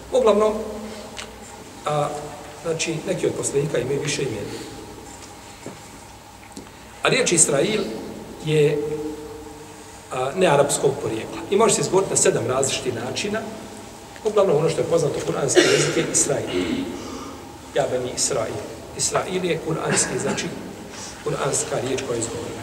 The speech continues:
Kaže Imame Suhejli da je riječ Israil spojena iz dvije riječi. Isra, il. Isra zato što je, a, on je, a, prebačen s jednog mjesta na, na drugo mjesto,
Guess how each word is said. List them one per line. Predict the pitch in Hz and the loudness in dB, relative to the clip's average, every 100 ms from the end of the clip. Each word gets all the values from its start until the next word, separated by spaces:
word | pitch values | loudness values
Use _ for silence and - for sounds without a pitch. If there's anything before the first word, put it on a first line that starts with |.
| - | 0
Kaže | 262 185 | 4 6
Imame | 196 208 170 | 6 4 4
Suhejli | - - 143 120 117 | 4 6 6 4 2
da | 120 | 0
je | 120 | 0
riječ | - 127 - | 0 0 2
Israil | - 147 139 202 135 | 2 2 0 0 0
spojena | - 190 180 156 | 0 0 2 2
iz | 147 | 0
dvije | 190 156 | 4 4
riječi. | 120 107 - - | 4 -2 -4 -4
Isra, | 202 - 170 175 196 - - - - - - - 202 | 4 4 6 4 2 -2 -8 -10 -12 -14 -14 -10 0
il. | 185 156 - - - - - - - - | 2 2 -2 -6 -8 -10 -12 -12 -12 0
Isra | 214 - 165 147 | 4 6 6 6
zato | 143 156 160 | 4 2 2
što | 147 151 | 2 4
je, | 156 226 - - - - - - - | 4 4 0 -6 -8 -8 -10 -10 0
a, | 151 147 147 147 - - - - - - | 4 4 4 -2 -8 -10 -12 -12 -12 0
on | 175 160 | 6 6
je, | 151 147 147 147 - 143 | 6 4 2 -2 -2 -2
a, | 131 127 - - - - - - - | 0 0 -2 -6 -8 -10 -12 -4 6
prebačen | 185 160 - - 175 185 - - - - - - - - - | 8 8 6 6 6 4 0 -8 -10 -12 -12 -14 -14 -14 0
s | - 185 | 4 8
jednog | 170 165 127 | 8 6 4
mjesta | 135 131 - 120 | 6 4 4 2
na, | 117 - - | 0 -2 -2
na | |
drugo | 120 143 156 175 | 0 4 6 6
mjesto, | 190 - 277 | 8 6 4